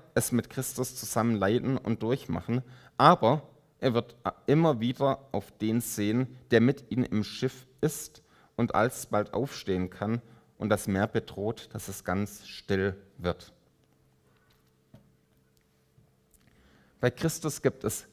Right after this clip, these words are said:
beides. Das Eingreifen von Jesus, den Frieden, den er mitten im Sturm oder nach dem Sturm gibt, und der schlafende Jesus, der uns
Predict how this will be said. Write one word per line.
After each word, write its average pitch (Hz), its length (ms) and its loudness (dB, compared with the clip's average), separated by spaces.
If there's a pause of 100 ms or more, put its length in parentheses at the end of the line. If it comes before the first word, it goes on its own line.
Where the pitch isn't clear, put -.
(140)
beides. 95 600 2 (2750)
Das - 180 -4
Eingreifen 147 600 4
von 139 180 -2
Jesus, 135 460 -2
den 120 140 -2
Frieden, 131 380 -4
den 117 160 0
er 113 60 0
mitten 123 400 0
im 165 200 2
Sturm 143 440 0
oder 117 480 2 (180)
nach 123 380 6
dem 143 220 0
Sturm 147 380 0
gibt, - 440 -6 (400)
und 131 140 4
der 131 100 8
schlafende 117 560 0
Jesus, 107 600 -4
der 110 180 0
uns 107 340 -4